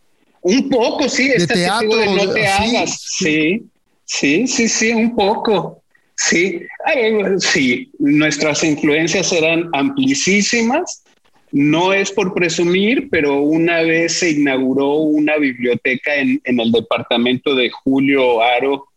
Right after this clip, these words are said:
Speaker 1: y, y Óscar Ortiz, que era el guitarrista del personal. Ellos no eran pareja, este, nada más vivían juntos.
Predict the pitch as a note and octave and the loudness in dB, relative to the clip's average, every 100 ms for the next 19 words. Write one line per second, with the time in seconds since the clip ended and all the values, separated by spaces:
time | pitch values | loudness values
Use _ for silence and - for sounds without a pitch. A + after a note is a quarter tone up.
0 | _ _ - A#2+ A2+ A#2 A#2 - A#2+ A2+ | _ _ 0 2 2 2 0 -2 0 2
1 | A2 A2 A#2+ C#3 D3+ C3 A#2 C#3 F#3+ - | 2 2 0 0 -2 -2 -2 -2 -2 -2
2 | C3 A#2+ A#2 A2 A2 A#2 A2 C3+ A#2+ - | -2 0 -2 -2 -2 -2 -2 0 -2 -2
3 | G#2 A2+ A2 D3+ - D#3+ D#3 E3 D#3+ C#3 | -4 -2 0 -2 -2 -2 0 -2 0 0
4 | C#3 C#3 B2+ A2+ G#2+ - D#3+ _ _ _ | -2 -2 0 0 -2 -6 -8 _ _ _
5 | _ _ - A2+ A#2+ - A2 G2+ G2+ G2+ | _ _ -4 -2 -4 -2 0 2 0 0
6 | G2 G2 G2 A2+ A2+ G#2 A2+ A#2 B2 A#2 | 0 0 0 0 0 2 2 0 0 0
7 | A#2 A2 A2 A2 A2+ A#2+ A2+ D3+ D#3+ | 0 0 0 -2 -2 -2 0 -2 -4